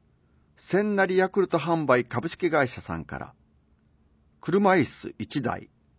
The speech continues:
十二月二十二日、ジェイエー北河内女性会片野地区さんから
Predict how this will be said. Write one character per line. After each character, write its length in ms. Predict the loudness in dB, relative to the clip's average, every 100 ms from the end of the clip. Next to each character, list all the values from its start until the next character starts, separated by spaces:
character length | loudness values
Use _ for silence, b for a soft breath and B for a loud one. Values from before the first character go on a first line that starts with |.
| _ _ _ _ _ b b b b b
十 280 | -6 0 2
二 120 | 2
月 400 | 2 0 0 -14 -6
二 220 | -4 0
十 240 | 0 0
二 140 | 0 0
日、 480 | 0 -2 -14 -16 _ _ _ _ _ _ _ _ _ -2
ジ 120 | 2
ェ 60 | 2
イ 180 | 4
エ 60 | 2
ー 160 | 0 -8 _ _ _ _ _
北 240 | -6 -2
河 200 | 2 2
内 200 | 0 -6
女 160 | -4 -2
性 240 | 0 0
会 300 | -2 -8 -8 _ _ _ _ _
片 260 | -2 0
野 80 | 0
地 120 | -2
区 100 | -8
さ 180 | -4 -2
ん 80 | -4
か 160 | -6
ら 140 | -8